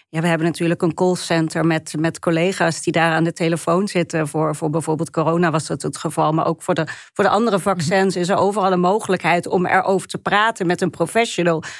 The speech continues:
Speaker 1: Maar helaas, eh, zoeken niet alle mensen die kans op, hè? En, eh, internet is een stuk sneller,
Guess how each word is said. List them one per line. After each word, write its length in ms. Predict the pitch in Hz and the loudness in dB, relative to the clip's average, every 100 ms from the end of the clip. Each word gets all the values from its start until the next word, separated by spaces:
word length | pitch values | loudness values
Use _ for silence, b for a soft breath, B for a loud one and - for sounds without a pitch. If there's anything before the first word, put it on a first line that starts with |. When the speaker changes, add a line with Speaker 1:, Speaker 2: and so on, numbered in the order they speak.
| B B B | B B B
Speaker 1:
Maar 120 | 180 | 0
helaas, 520 | 208 214 226 220 - | 4 4 4 2 -4
eh, 360 | - 180 180 - | -2 0 0 -2
zoeken 280 | 180 196 202 | -2 -2 0
niet 160 | 208 | 0
alle 160 | - 190 | 2 2
mensen 300 | 185 185 185 | 2 0 -4
die 80 | 165 | -2
kans 280 | 190 175 | 0 0
op, 160 | 226 247 | 0 0
hè? 220 | 226 294 | 2 2
En, 140 | 285 233 | 2 0
eh, 200 | 202 - | 0 0
internet 380 | 220 226 202 196 | -2 0 0 0
is 100 | 190 | -2
een 80 | |
stuk 260 | 190 - 202 | -2 -2 -2
sneller, 480 | - 214 247 196 | 0 2 4 2